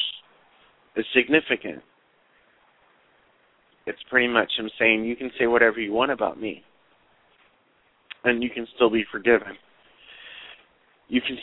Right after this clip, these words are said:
say whatever you want about Father God, and you can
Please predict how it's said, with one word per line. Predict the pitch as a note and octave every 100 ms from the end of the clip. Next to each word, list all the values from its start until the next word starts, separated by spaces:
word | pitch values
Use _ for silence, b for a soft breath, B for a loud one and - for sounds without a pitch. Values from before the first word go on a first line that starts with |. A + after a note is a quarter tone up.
| -
say | C#3+
whatever | B2+ B2+ D#3 C#3+
you | D3+ C#3+
want | C3 D#3
about | C#3+ A2+ A#2 -
Father | - C3+ C3+
God, | C#3+ A2 B2 _ _ _ _ _ _ _ _ _ _ _ _ _ _ _ -
and | B2+
you | C#3
can | C3+ C3+